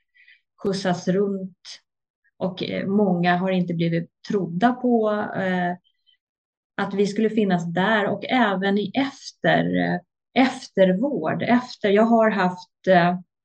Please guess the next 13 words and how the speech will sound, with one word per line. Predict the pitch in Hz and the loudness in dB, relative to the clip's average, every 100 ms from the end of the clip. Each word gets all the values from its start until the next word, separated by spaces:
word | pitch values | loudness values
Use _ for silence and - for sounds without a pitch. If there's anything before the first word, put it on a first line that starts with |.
| _ _ _ _ _ _ _ _ - | _ _ _ _ _ _ _ _ -2
kunder | 240 196 175 170 180 | 4 6 6 4 2
som | 175 170 165 | 2 0 2
har | 165 160 - | 0 0 -2
opererat, | 175 - 170 165 160 160 160 - - | -4 -2 0 2 0 -4 -8 -10 -6
eh, | - - - - | -4 -4 -6 -2
in | 175 170 | 2 4
nya | 170 156 | 2 0
höftkulor, | 160 214 214 - - 285 285 285 269 269 254 | -2 -4 -6 -12 -2 0 2 4 6 6 4
som | 220 190 | 0 0
har | 175 | 0
gått | 175 254 254 | 0 -2 0
hos | 233 - | -4 0
mig | 165 160 202 233 | 0 2 2 0